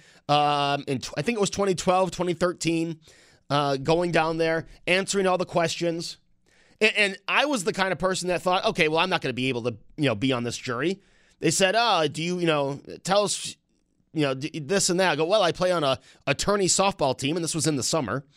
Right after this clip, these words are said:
"and I work at W B E N." Now, I thought those things would get me off the jury. They didn't. They got me on the jury, juror number three. And, um, you know,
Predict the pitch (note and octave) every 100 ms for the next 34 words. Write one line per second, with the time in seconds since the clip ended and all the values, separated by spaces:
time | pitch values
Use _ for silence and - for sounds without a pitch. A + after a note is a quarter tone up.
0 | - - _ - E3+ F3 F3+ D#3 E3+ E3+
1 | D#3+ F3+ F3+ F#3 F3+ C#2+ _ _ _ _
2 | _ _ _ - F#3+ B3 - G3 D3+ A3+
3 | - D#3+ C3+ C#3 D#3 D3+ D3 - - _
4 | _ F3 F3+ F3 D3+ F3+ E3+ B2+ - _
5 | - D#3 C3 G#3+ G3 - - _ _ _
6 | - D3 F3 F#3 F#3+ A#3 F3 C#3 A2+ G#2
7 | D3 G3 G3+ G#3+ - G3 A#3+ B2+ - _
8 | _ _ - _ _ - D3 C#3+ D3 C#3+
9 | C3+ C3+ C#3 C3 A2+ _ _ _ F3+